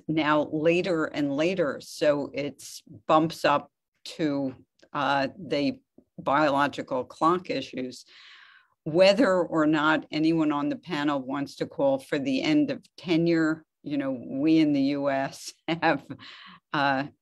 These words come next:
have a very strict, strong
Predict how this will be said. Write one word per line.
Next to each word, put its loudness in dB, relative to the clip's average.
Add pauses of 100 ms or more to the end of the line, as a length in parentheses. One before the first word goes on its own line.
(400)
have 2 (480)
a 0
very 4 (140)
strict, -4
strong 0